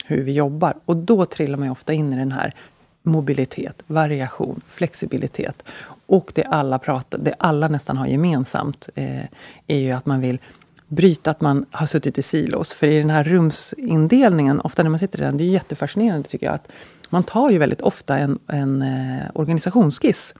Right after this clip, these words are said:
Och så tittar man på den, den är ju ofta hierarkisk, det är ju ofta såna skisser. Och så använder man den som grund för inplacering. Eh, och det som händer nu är ju oftast att man inser: "Men varför gjorde vi det? Vi vill ju organisera oss efter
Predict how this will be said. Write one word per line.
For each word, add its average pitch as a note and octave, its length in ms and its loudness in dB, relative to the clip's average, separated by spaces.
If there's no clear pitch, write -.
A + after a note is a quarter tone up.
Och G3 80 2
så B3+ 80 2
tittar B3+ 240 0
man F#3 140 4
på F#3 60 4
den, F#3 260 4
den E3 120 2
är F#3 40 2
ju F3+ 60 2
ofta D3+ 200 -4
hierarkisk, D3 720 0
det F3 80 -2
är F3+ 40 0
ju F#3+ 100 0
ofta F3 200 -6
såna D3+ 220 -4
skisser. D3 380 -4
Och - 300 0
så - 60 2
använder G#3 540 6
man D#3+ 160 2
den C#3+ 160 0
som D3+ 180 0
grund F3 300 4
för - 100 -4
inplacering. D3+ 680 0
Eh, E3 140 -2
och F#3 140 2
det F3 120 2
som E3+ 140 -2
händer F#3 280 4
nu G#3+ 140 6
är F3+ 40 4
ju D#3 100 4
oftast D3 280 -4
att C#3+ 120 -2
man D3 140 2
inser: C#3 220 -2
"Men C#3+ 260 0
varför G3+ 340 0
gjorde E3+ 240 2
vi E3 80 0
det? A3+ 200 2
Vi D#3 220 0
vill B3 180 0
ju A#3+ 160 4
organisera F#3 560 2
oss D3+ 120 -4
efter D3 360 -4